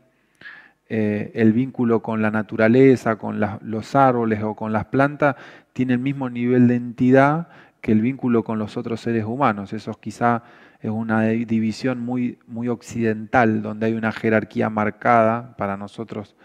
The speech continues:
en esta cultura, donde el ser humano está como en un primer plano y después el resto de los seres vivos en otro. Para muchas culturas eso no es así, y por lo tanto se entiende la colaboración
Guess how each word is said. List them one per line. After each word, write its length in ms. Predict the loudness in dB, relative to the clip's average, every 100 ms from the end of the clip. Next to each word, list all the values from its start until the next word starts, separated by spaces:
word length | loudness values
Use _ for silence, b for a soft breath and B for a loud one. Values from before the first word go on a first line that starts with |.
| B B -8
en 120 | -6
esta 220 | -2 -2
cultura, 600 | -2 -4 0 4 4 2 B B B
donde 360 | -12 -2 2 4
el 100 | 2
ser 200 | 0 -2
humano 240 | -2 -4
está 220 | -2 -4
como 180 | -4 -10
en 80 | -10
un 120 | -10
primer 340 | -10 -6 -6
plano 500 | 2 4 4 0 -10 -14 B B B
y 140 | -4
después 340 | -4 -2 -2 0
el 60 |
resto 260 | -2 -2 -4
de 60 |
los 120 | -4 -6
seres 240 | -6 -6
vivos 300 | -4 -6 -6
en 100 | -6
otro. 440 | -8 -8 -10 -10 _ B B B B
Para 200 | 0 0
muchas 260 | 0 -2 -2
culturas 340 | -4 -2 0
eso 160 | 0 -2
no 60 | -4
es 100 | -4
así, 340 | -4 -6 -8 _ _ _ _ _ _ _ _ _ _
y 100 | -10
por 160 | -2 0
lo 140 | 2
tanto 520 | 2 0 -2 -4 -4 _
se 200 | -2 -2
entiende 560 | -2 -2 0 2 4
la 140 | 4 2
colaboración 1000 | 0 0 0 -2 -4 -6 -6 -6 -10